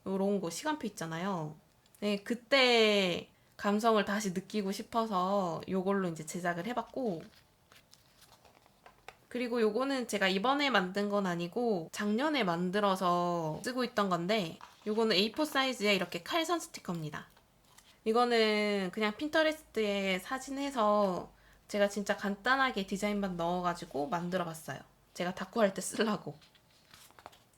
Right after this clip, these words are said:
그리고 요거는 스티커는 아니고 그냥 일반 매트 포스터입니다. 좀 닦고 할 때 필요한 배경지나 이게 표지로 좀 쓰고 싶은 게 있어서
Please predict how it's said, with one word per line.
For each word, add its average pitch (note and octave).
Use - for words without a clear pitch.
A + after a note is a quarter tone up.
그리고 A3
요거는 G3+
스티커는 D4+
아니고 F#3
그냥 A#3
일반 A3
매트 G3+
포스터입니다. F3+
좀 G#3
닦고 F#3+
할 A#3
때 A3+
필요한 G3+
배경지나 G3
이게 F#3
표지로 F4
좀 G#3
쓰고 D4+
싶은 D#4
게 A#3+
있어서 G3